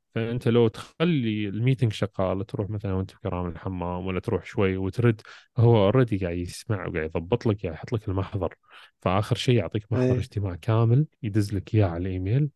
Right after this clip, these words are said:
Speaker 1: تقعد موجود عندك كمرجع. يعني أنت الحين راحت مهمة السكرتيرة، أنت ما تحتاج سكرتيرة، صار عندك سكرتيرة already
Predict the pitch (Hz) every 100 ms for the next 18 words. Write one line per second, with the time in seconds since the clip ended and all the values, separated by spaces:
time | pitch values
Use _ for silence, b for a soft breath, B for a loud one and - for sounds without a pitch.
0 | _ _ - 107 85 98 107 - 90 82
1 | 85 90 95 110 104 113 120 104 87 -
2 | 95 117 131 123 104 131 104 B B B
3 | B _ - 117 147 - 135 - 107 131
4 | 127 - - 107 110 - 117 113 95 98
5 | 104 117 117 - 123 - - 120 - 110
6 | 95 98 98 101 117 - - 104 - 135
7 | 113 117 123 120 117